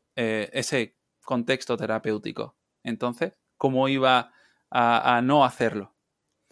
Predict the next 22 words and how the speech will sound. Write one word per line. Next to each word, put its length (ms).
Por 180
eso 440
di 160
ese 160
paso 460
y 120
sentí 300
todo 160
ese 220
miedo. 340
No 220
pasó 340
nada, 480
al 80
final 320
no 140
tuve 180
que 100
coger 300
yo 80
el 80
coche, 380